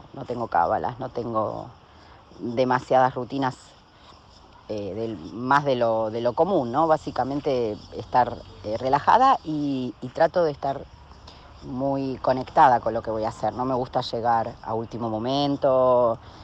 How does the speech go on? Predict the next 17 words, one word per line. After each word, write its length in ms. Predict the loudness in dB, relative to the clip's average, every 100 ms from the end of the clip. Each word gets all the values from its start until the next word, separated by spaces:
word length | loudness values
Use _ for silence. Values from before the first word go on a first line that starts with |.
| -20 -20 -18 -12
Sí 240 | -4 -4
sé 240 | 2 2
que 480 | 2 0 0 0 -4 2
saber 300 | 4 6 6
lo 140 | 4
que 100 | 2
tengo 240 | -2 -4
que 80 | -4
hacer, 300 | -2 2 2
lo 140 | 2 -2
que 140 | -4
voy 280 | 0 2 2
a 40 |
hacer. 460 | -2 2 4 2 0 -10 -20 -20 -18 -8
Me 140 | -2
gusta 640 | -2 -2 0 2 4 2 -2 -14 -20 -20 -2
probar 440 | 2 6 6 4